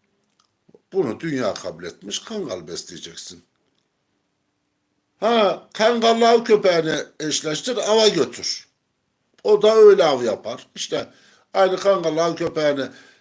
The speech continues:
çiftleştir, işte koyun sürüsüne götür.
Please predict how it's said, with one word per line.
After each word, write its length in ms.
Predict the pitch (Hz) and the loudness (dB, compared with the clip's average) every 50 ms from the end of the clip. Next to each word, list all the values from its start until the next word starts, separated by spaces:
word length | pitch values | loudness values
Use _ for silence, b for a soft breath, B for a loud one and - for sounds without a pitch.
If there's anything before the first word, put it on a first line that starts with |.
| B B B | B B B
çiftleştir, 1000 | - - 170 151 131 131 120 107 - - 170 196 208 - - - - _ _ _ _ _ _ _ _ _ | -8 -6 -6 -6 -4 -4 -4 -4 -4 -2 -2 -2 -2 -2 -6 -10 -14 _ _ _ _ _ _ _ _ _
işte 200 | - - - 170 160 - | -20 -12 -10 -10 -8 -2
koyun 240 | - 196 190 160 135 | 2 2 2 2 2
sürüsüne 480 | - - 131 113 101 - - 104 95 95 | -2 -6 -8 -10 -10 -12 -12 -12 -12 -12
götür. 640 | 90 117 117 - - 233 240 233 - - - - | -12 -12 -14 -12 -10 -10 -8 -8 -8 -8 -10 -14